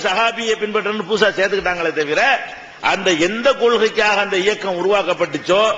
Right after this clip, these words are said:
அந்த கொள்கை இங்க இருக்குது, பேர் தான் அங்க இருக்கே தவிர,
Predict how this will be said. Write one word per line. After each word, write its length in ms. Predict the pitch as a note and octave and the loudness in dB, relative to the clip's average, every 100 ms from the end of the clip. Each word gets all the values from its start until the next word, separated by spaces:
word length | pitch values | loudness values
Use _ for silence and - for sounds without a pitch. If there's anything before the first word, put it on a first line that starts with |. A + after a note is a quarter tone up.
| - - - | -4 -14 -8
அந்த 200 | F3+ F#3+ F3+ - | -4 0 -2 0
கொள்கை 360 | A3+ C#4 C#4+ C#4+ | 0 2 2 2
இங்க 160 | B3+ B3 | 2 0
இருக்குது, 260 | G#3+ G3+ C#3+ | 0 -2 0
பேர் 340 | F#3 C4 B3+ | 2 4 4
தான் 140 | C4 B3 | 2 0
அங்க 120 | A3+ | 0
இருக்கே 220 | G#3 G3 F#3 | 0 -2 -2
தவிர, 280 | F3 D#3+ | -2 0